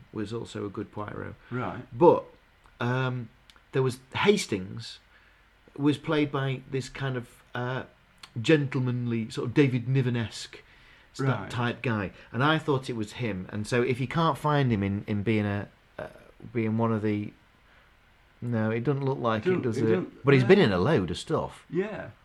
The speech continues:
Speaker 1: Like
Speaker 2: And
Speaker 1: a
Speaker 2: it,
Speaker 1: load of stuff.
Speaker 2: it sort of gives an idea of what he looks like in that, uh, in Some Girls Do, he was called Peregrine Carruthers.
Speaker 1: He looks,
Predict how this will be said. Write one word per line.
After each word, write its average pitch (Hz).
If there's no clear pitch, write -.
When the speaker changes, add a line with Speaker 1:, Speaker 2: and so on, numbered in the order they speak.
Speaker 1:
Like 117
Speaker 2:
And 170
Speaker 1:
a 175
Speaker 2:
it, 90
Speaker 1:
load 131
of 82
stuff. -
Speaker 2:
it 202
sort 240
of 190
gives 170
an 175
idea 165
of 143
what 143
he 147
looks 170
like 104
in 123
that, -
uh, 131
in 131
Some 151
Girls 131
Do, 127
he 104
was 113
called 117
Peregrine 117
Carruthers. 117
Speaker 1:
He 214
looks, 214